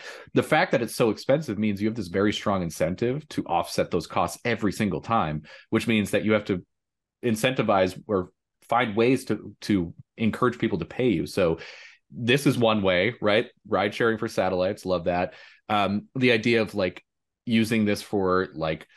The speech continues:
travel or tourists, like, that, that becomes part of the business model, not just, like, the thing you're selling, right? You could sell it, but it also becomes like, "Well, what I really do for money is I bring stuff to I S S," right? That really pays the bills.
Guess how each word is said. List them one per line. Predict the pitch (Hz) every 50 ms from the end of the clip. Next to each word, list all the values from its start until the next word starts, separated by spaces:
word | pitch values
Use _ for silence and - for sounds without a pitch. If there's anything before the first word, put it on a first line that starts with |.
| _ _ _ -
travel | - - - 82 85 104 123 120 110 98
or | 87 78 87
tourists, | 82 - - 123 117 95 -
like, | 95 90 -
that, | - 113 135 - - 135
that | 139 135
becomes | - 170 - - 131 127 113
part | - - 123 110
of | 95
the | 85 82
business | 82 - 120 131 127 120 101 -
model, | - 95 85 85 82 85 80 82 80 - - _ _ _ _ _ -
not | 127 127 131 143 175 - 120
just, | 101 110 110 104 - -
like, | - - - -
the | - 110 104
thing | - - 123 113 110
you're | 101 90 80
selling, | 80 - - 110 104 95 80 78
right? | 85 87 85
You | 90 104
could | - - -
sell | - 156 160 123
it, | 90
but | - 92
it | 92 92
also | 92 92 - -
becomes | 90 92 87 - 90 87 85 -
like, | 85 -
"Well, | 107 101
what | 95 104 107
I | 104
really | 104 104 120 147 165 151 127
do | 107 110 98
for | 90 - 101
money | 87 85 80 80 80 82 76 - - - - - - -
is | 101 98 90 - -
I | 107 104
bring | 90 - - 104 107 104 101 98
stuff | 92 - - - 92 82 - - -
to | - - 95 87 85 80 82 -
I | 90 87 82
S | 73 71 73 -
S," | - - - - - -
right? | 85 85 78
That | 101 101 95
really | 104 110 110 104 98
pays | 92 - - 95 85 78
the | 85 80
bills. | - 95 90 80 76 71 71 71 -